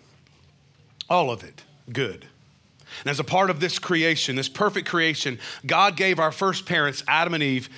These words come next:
he gave them one rule. He gave them one command. There were infinite yeses across all the created world.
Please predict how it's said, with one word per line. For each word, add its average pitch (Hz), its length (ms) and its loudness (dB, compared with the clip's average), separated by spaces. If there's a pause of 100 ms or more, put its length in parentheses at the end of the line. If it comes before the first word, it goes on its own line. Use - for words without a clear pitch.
(120)
he 185 140 0
gave 170 300 0
them 143 240 0
one 185 680 -2
rule. 127 540 -2 (480)
He 170 80 0
gave 190 240 2
them 160 260 0
one 208 320 2
command. 180 640 -2 (720)
There 185 200 0
were 165 400 0
infinite 185 720 -2
yeses 143 840 -2 (540)
across 151 440 -2
all 190 560 4
the 170 100 -4
created 156 500 0
world. 123 520 -2